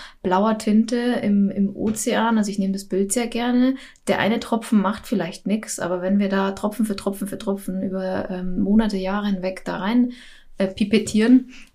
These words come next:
dann wird der ganze Ozean blau. Ähm, und es, also es, es lodert dann einfach in uns weiter und ich weiß nicht, ob's euch ähnlich geht, also mir ist es dann oft so ein Monolog,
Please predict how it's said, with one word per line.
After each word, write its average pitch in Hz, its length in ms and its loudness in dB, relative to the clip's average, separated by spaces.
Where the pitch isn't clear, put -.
dann 185 480 -2
wird 180 160 0
der 170 60 -2
ganze 160 220 -4
Ozean 180 280 -2
blau. - 420 -8
Ähm, 160 460 -4
und 190 520 4
es, - 280 2
also 202 160 4
es, - 240 2
es - 300 0
lodert 233 380 6
dann 294 120 6
einfach 285 280 4
in 262 160 8
uns 269 200 8
weiter 233 440 0
und 214 260 4
ich - 240 -14
weiß 202 140 4
nicht, 202 120 2
ob's 175 200 0
euch 185 180 2
ähnlich 226 400 2
geht, 285 180 2
also 180 160 2
mir 190 220 2
ist 214 60 -2
es - 80 -6
dann 190 120 -4
oft 196 200 -6
so 190 80 -2
ein 180 100 0
Monolog, 196 800 4